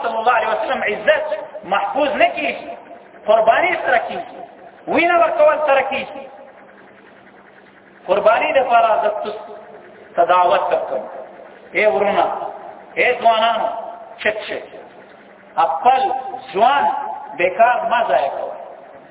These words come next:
صحیح شو؟ دین، دین د پاره، اسلام د پاره، شریعت د پاره، قرباني د پاره خپل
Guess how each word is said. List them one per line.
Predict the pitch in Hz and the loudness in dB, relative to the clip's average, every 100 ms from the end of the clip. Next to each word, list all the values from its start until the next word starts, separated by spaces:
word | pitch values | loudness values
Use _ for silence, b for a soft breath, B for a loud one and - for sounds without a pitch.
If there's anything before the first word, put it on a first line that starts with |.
| - - - - - - | -20 -20 -20 -20 -12 -2
صحیح | 208 254 - | 2 2 0
شو؟ | 240 - - - - - - - - - - - - | 0 -2 -4 -10 -14 -16 -20 -20 -20 -20 -20 -10 -2
دین، | 254 277 240 220 - - | -2 -2 -6 -10 -12 -6
دین | 262 285 247 | -4 -4 -4
د | 233 220 | -2 2
پاره، | 214 208 196 - | 4 4 2 2
اسلام | - 156 254 262 | -2 0 2 2
د | 202 | -2
پاره، | 214 202 196 180 - | 2 4 4 2 0
شریعت | 190 214 285 226 | 0 0 -2 -2
د | 220 | 0
پاره، | 196 190 | 2 2
قرباني | 180 185 170 190 220 233 | 0 -4 -2 -2 -2 -6
د | 202 | -4
پاره | 202 196 | 0 2
خپل | 165 190 | 2 -2